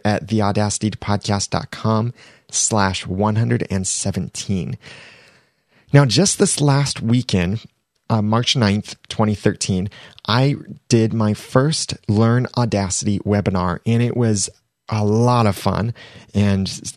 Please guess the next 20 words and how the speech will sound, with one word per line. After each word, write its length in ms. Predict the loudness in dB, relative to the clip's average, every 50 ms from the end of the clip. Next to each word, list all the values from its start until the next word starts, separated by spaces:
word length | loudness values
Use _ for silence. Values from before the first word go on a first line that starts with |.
| _ _ -2
I 200 | 0 0 2 2
had 300 | 2 2 2 2 2 2 2
a 60 | 0
handful 520 | 2 2 2 2 2 0 0 2 2 2
of 80 | 2 2
participants, 640 | 0 0 0 0 0 -2 -2 -2 -2 -2 -2 -2 0
and 100 | 0 0
that's 160 | 0 0 0
okay 240 | -2 0 0 0 0
because 240 | 0 0 -2 -2 0
it 60 | -2
was 120 | -2 -2
the 60 | -4
first 280 | -2 0 0 -2 -2 -2
time 220 | -2 -2 -2 0
that 100 | 0 0
I 60 | 0 0
did 240 | 0 0 -2 0
this 300 | 0 0 0 0 -2 -4
live 520 | -4 -2 0 2 2 2 2 0 0 -2